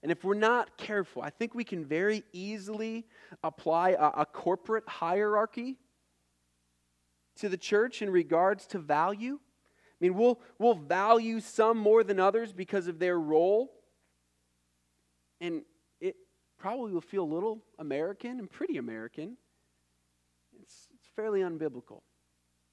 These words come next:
So let me just try to give you some examples of what exactly I'm trying to say here,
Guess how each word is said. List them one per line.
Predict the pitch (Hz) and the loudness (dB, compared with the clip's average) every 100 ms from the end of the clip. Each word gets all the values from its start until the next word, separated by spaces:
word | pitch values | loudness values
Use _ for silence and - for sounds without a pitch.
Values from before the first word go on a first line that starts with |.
| _ _ _ _ _ _ _ | _ _ _ _ _ _ _
So | 196 | -10
let | |
me | 226 | -8
just | 214 - | -6 -4
try | 220 | -4
to | |
give | 190 196 | -4 -8
you | |
some | 185 190 | -8 -6
examples | 160 147 175 170 143 | -4 0 -2 -2 -8
of | 139 | -6
what | 156 | -6
exactly | 160 139 156 - 160 | -4 -4 -6 -6 -6
I'm | 143 | -6
trying | 151 160 | -4 -6
to | 143 | -6
say | - 165 156 | -6 -4 -4
here, | 143 120 | -6 -10